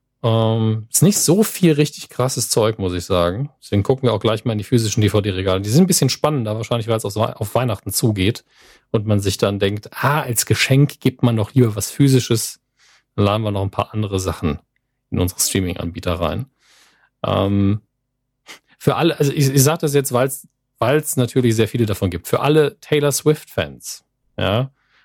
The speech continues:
auf Disney Plus gibt's jetzt, ähm, extra, glaub ich, sogar noch Making-of-Videos zu ihrem letzten Album. Das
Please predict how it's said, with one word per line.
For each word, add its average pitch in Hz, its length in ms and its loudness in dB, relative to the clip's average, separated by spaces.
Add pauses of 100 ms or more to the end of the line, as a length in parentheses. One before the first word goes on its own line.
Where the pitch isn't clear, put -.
(120)
auf 123 200 0
Disney 139 340 2
Plus - 480 -2
gibt's - 240 -4
jetzt, - 400 -2 (420)
ähm, 117 480 0 (920)
extra, 131 760 0 (160)
glaub 123 200 0
ich, 127 100 -2
sogar 117 200 2
noch 110 360 -2
Making-of-Videos 127 1300 2
zu - 160 0
ihrem 113 180 2
letzten 113 380 -2
Album. 98 420 -4 (2000)
Das - 80 -20